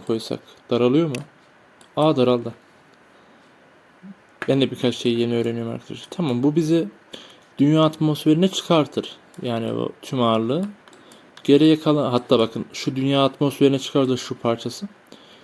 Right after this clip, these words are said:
Burası da şey olur ya. Burası da bizi arkadaşlar yörüngeye sokar. Ben Mars'a gideceğim bu sırada arkadaşlar. Mars'tan geri gelmeyeceğim. Mars'tan geri gelmek bir tık çılgınlık oluyor da.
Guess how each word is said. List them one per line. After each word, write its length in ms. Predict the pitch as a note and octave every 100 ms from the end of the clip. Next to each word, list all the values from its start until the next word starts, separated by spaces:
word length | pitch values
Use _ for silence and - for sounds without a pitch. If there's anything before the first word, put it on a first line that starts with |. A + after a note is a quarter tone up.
| _ _ _ _ _ _ -
Burası 320 | D#3+ F3 -
da 60 | D#3+
şey 220 | D#3+ F#3+
olur 220 | D#3+ A2+
ya. 300 | G#2 G#2 A#2 C#3 _ _ _ _ -
Burası 320 | D3 C#3+ -
da 60 | C#3+
bizi 160 | C#3
arkadaşlar 440 | C#3+ C3 C3+ B2+ D#3
yörüngeye 540 | B2+ B2 C3+ B2+ B2
sokar. 380 | A2+ A2+ A2 A2 - _ _ _ - - _ _ - - _ _
Ben 120 | C#3 D3
Mars'a 360 | C#3+ C#3+ -
gideceğim 300 | E3+ C#3 A#2+
bu 40 | A#2+
sırada 220 | - A#2+
arkadaşlar. 260 | A#2 A#2+
Mars'tan 400 | A#2 A#2 A#2+ C#3
geri 180 | B2+ B2
gelmeyeceğim. 520 | B2 C3 A#2+ A2 A#2 A2 _ -
Mars'tan 420 | A#2+ A#2+ C3+ B2
geri 180 | B2+ B2+
gelmek 300 | C3 C3 -
bir 60 |
tık 160 | - C3 - -
çılgınlık 500 | - B2+ A#2+ C3 B2
oluyor 220 | C#3+ F3+
da. 120 | D3